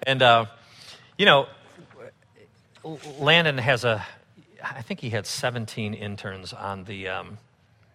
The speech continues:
senior high trip. And, I mean, it's not just kids on a bus. It's really, really well coached. And, uh, so he had, uh, Parker Christell teaching in Wednesday night, uh, y-, youth back there. And, um, and so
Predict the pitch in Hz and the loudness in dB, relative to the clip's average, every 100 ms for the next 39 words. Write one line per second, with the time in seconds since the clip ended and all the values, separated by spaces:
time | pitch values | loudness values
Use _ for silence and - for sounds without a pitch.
0 | _ - 127 110 101 101 98 107 95 - | _ -14 -8 -8 -4 -4 -4 -6 -8 -8
1 | 113 107 110 113 110 107 - 110 - 143 | -8 -8 -6 -4 -4 -6 -8 -10 -4 -4
2 | - 123 - - _ _ _ _ 127 117 | -4 -8 -8 -12 _ _ _ _ -6 -2
3 | 107 101 107 95 - - 104 120 113 139 | -4 0 0 0 -6 -10 -12 -10 -2 0
4 | 131 110 101 110 120 110 101 101 110 113 | 2 0 -4 -4 -2 -2 -4 -8 0 2
5 | 107 - - 113 101 - - 117 104 98 | 2 -2 -2 -2 -2 -10 -10 -6 -6 -2
6 | 101 98 98 - - - - _ 135 117 | -2 -2 -4 -16 -20 -20 -20 _ -2 -2
7 | 139 143 143 131 - 113 107 - 131 131 | 0 0 0 0 -2 0 0 0 -4 -4
8 | 113 120 - 139 117 - 127 - 107 107 | -8 -8 -6 -4 -4 -6 -12 -8 -8 -8
9 | 107 113 110 110 110 110 _ _ _ _ | -6 -6 -6 -6 -8 -10 _ _ _ _
10 | 120 107 101 101 _ _ _ _ _ - | -6 -4 -4 -8 _ _ _ _ _ -18
11 | 139 - 131 165 170 98 90 - 82 - | -18 -12 -8 -6 -6 -8 -8 -10 -14 -16
12 | _ _ - - - - _ 120 120 117 | _ _ -20 -20 -20 -20 _ -2 0 4
13 | 117 117 113 113 104 _ _ _ _ _ | 6 6 4 -4 -10 _ _ _ _ _
14 | _ 143 139 170 147 | _ -2 0 0 0